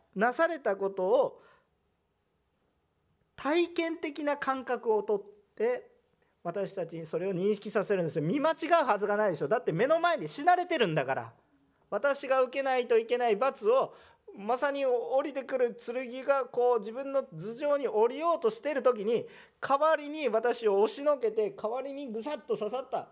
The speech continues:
誰が代わりに死なれたのかわからない人はいないでしょって。傍から見たら「それ気のせいですよ」とか言ってる人もいるかもしれないけど、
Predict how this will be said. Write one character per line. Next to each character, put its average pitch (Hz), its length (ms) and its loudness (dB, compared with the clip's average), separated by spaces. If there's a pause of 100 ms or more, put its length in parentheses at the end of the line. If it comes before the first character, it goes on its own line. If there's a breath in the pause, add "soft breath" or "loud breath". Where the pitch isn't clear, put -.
(320 soft breath)
誰 294 320 2
が 320 100 0
代 277 220 0
わ 277 80 4
り 285 80 -2
に 285 120 0
死 269 140 -6
な 277 140 0
れ 277 80 0
た 285 120 -2
の 269 120 -2
か 240 100 2
わ 185 140 2
か 262 100 -2
ら 294 140 2
な 285 100 2
い 247 80 2
人 233 160 4
は 262 240 6 (240 loud breath)
い 165 80 -2
な 254 160 6
い 277 80 -2
で 214 100 6
し 196 120 -2
ょ 311 80 6
っ - 120 -18
て。 - 200 -12 (1700)
傍 226 240 -2
か 277 120 2
ら 277 80 2
見 285 100 -2
た 269 100 2
ら 208 120 2
「そ - 80 0
れ 208 100 2
気 214 140 -4
の 233 100 0
せ 269 160 0
い - 20 0
で 233 120 2
す 226 100 0
よ」 226 100 2
と 226 80 -2
か 202 80 0
言 185 80 0
っ 190 40 -14
て 240 80 0
る 226 80 0
人 240 140 0
も 233 100 0
い 226 60 4
る 294 60 -6
か 262 140 2
も 220 80 -2
し 208 100 -2
れ 208 100 0
な 202 120 2
い 170 80 -2
け 170 80 -4
ど、 185 220 -2